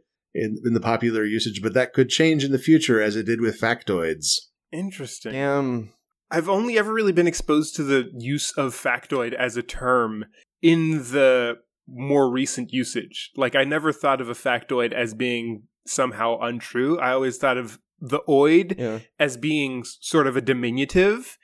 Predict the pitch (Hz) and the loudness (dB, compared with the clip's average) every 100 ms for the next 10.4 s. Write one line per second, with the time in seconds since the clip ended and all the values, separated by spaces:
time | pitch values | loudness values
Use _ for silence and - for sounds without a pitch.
0 | _ - 143 143 127 151 151 156 170 156 | _ 0 6 6 6 6 6 6 6 4
1 | 160 180 151 156 151 156 143 160 160 156 | 6 6 4 0 0 0 2 2 2 0
2 | 151 151 143 117 135 151 127 143 135 113 | 2 2 2 0 0 0 2 4 4 2
3 | 117 143 156 - 165 185 180 196 220 - | 0 0 0 -2 0 4 4 2 -4 -8
4 | _ _ 147 143 135 113 107 135 156 165 | _ _ 2 6 6 6 2 4 4 2
5 | - 202 190 180 156 135 120 120 131 107 | 2 2 4 6 6 4 0 0 0 2
6 | 113 110 104 - 120 117 117 147 - 87 | 2 2 0 -2 0 2 4 2 -2 -2
7 | 107 101 101 98 87 - 107 - 120 104 | 0 2 0 0 -2 -2 -2 0 0 2
8 | 101 95 117 107 98 98 107 98 107 107 | 2 0 0 0 0 -2 -2 0 0 2
9 | 107 98 - 107 101 - 110 87 101 117 | 0 0 0 -2 -2 -2 -2 -2 -2 -2
10 | 117 127 135 151 | 0 2 2 0